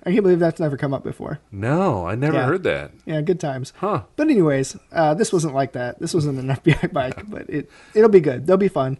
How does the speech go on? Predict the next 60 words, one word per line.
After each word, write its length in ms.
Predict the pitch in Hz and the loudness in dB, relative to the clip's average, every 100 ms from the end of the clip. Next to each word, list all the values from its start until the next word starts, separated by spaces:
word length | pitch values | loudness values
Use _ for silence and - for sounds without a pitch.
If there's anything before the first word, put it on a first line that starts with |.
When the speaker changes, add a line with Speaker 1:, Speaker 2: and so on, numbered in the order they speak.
| _ - | _ -14
Speaker 2:
What's 240 | 110 - | -12 -8
the 80 | 127 | -6
website? 320 | 123 - - | -6 -8 -12
Russian 480 | - 92 95 117 110 | -6 -4 -4 -6 -8
garage 380 | 95 90 95 - | -6 -8 -8 -10
dot 180 | 90 90 | -12 -10
com. 160 | 95 | -2
Speaker 1:
Russian 240 | 151 151 165 | 0 2 0
garage 360 | 143 131 131 | 0 -2 -4
dot 120 | 131 - | -10 -10
com, 220 | 147 131 | -10 -6
yeah. 200 | 135 123 | -6 -8
So 320 | - 156 135 | -4 -2 -2
they 100 | 143 | 2
have 160 | 170 156 | 2 4
actual 380 | 156 - 156 143 | 2 2 0 2
old 240 | 160 156 | 2 2
Ural 280 | 143 143 143 | 2 2 2
parts 320 | 135 135 139 | 0 -4 -4
from 280 | - 160 160 | -2 0 2
Russia, 300 | 151 147 156 | 2 0 -2
and 120 | 139 135 | -4 -4
they'll 80 | |
ship 240 | 123 147 139 | -6 -6 -6
'em 100 | 131 | -6
here. 300 | 135 135 131 _ _ _ _ - | -4 -4 -6 _ _ _ _ -8
Um, 400 | 131 123 123 156 - | -6 -4 -6 -10 -2
I 80 | |
didn't 180 | 147 160 | 0 2
get 120 | 151 | 0
the 80 | 143 | -2
tires 340 | 123 135 135 131 | -2 0 2 2
there 180 | 135 | 0
'cause 120 | 127 135 | -2 -6
the 80 | |
shipping 300 | 120 143 131 127 | -4 -4 -4 -6
on 80 | |
that 140 | 127 120 | -8 -8
was 100 | 131 | -8
a 60 | |
lot, 400 | 120 120 131 143 _ - | -6 -4 -4 -4 _ -10
and 100 | 135 | -6
then 100 | 131 | -4
I've 80 | |
Speaker 2:
Yeah. 60 | 131 | -4
Speaker 1:
gotta 120 | 131 | -4
put 140 | 127 143 | -6 -6
together 220 | 139 131 | -4 -4
the 40 | |
list. 240 | 123 135 131 | -4 -6 -4
But 80 | 160 | -2
I'm 60 | |
gonna 140 | 165 160 | 0 0
get, 140 | 156 | -2
like, 220 | 139 127 - - - | -6 -10 -14 -20 -2
oil 180 | 185 170 | 2 2
filters, 720 | 165 160 151 160 156 151 147 | 2 -2 0 0 2 2 0
maybe 160 | 147 131 | -4 -4
a 60 | |
carb 440 | - 143 135 139 | -4 -2 0 -2